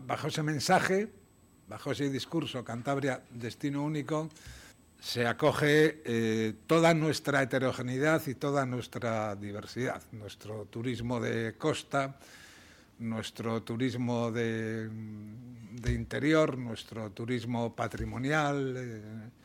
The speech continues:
nuestras formas diversas del, lo dicho en último lugar, patrimonio subterráneo, patrimonio arquitectónico, civil, defensivo, religioso, etcétera, etcétera.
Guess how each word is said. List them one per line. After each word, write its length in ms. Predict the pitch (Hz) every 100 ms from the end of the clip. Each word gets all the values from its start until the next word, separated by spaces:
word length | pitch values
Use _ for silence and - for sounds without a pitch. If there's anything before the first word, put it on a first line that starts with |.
| - - - - - - - _ -
nuestras 720 | 110 107 107 101 - 110 -
formas 440 | 127 131 127 117
diversas 640 | 113 131 143 107 123 113 104
del, 920 | 110 107 104 107 107 107 104 107 113
lo 160 | 110 113
dicho 240 | 120 -
en 60 | 113
último 300 | 113 117 113
lugar, 320 | 117 147 143
patrimonio 500 | 117 113 107 113 107
subterráneo, 640 | 101 - - 151 156 147
patrimonio 500 | 135 127 98 110 113
arquitectónico, 920 | 107 113 - 101 - 147 135 120 135 117
civil, 580 | - 101 139 139 127
defensivo, 840 | 110 101 - - - 151 135 127 131 - - - - - - -
religioso, 840 | - 101 - - 151 143 139 127
etcétera, 420 | 117 139 123 123 123
etcétera. 600 | 165 123 160 170 185